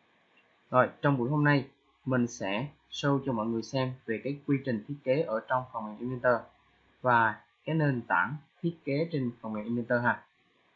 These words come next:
Thì mình sẽ nói về cái nền tảng trước. Đó là những cái phần mềm ba D hiện tại mà ở mức phổ thông, ví dụ như là Inventor hay là SolidWorks,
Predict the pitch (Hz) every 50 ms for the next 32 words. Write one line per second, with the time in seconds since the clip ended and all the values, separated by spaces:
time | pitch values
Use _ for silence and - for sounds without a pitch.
0 | _ _ _ _ _ _ _ _ _ _ 143 135 131 127 123 123 123 120 - -
1 | 117 120 123 123 135 160 151 151 127 - 131 139 123 113 107 - 90 - 127 135
2 | 156 165 165 - _ _ _ _ _ _ _ _ - 147 160 156 135 117 110 110
3 | 117 123 123 - - 131 117 113 110 110 110 107 107 107 117 123 127 135 131 131
4 | 131 131 113 104 101 104 98 95 95 - - _ _ _ _ _ _ _ - 120
5 | 117 113 107 98 107 127 151 143 - 123 120 - 135 135 123 120 - _ _ 151
6 | 151 131 113 113 117 117 117 110 104 104 107 - _ _ _ _ _ _ - 120
7 | 120 120 113 - 123 120 117 113 - _ - 117 113 107 107 - - - 120 117
8 | 120 139 143 156 170 170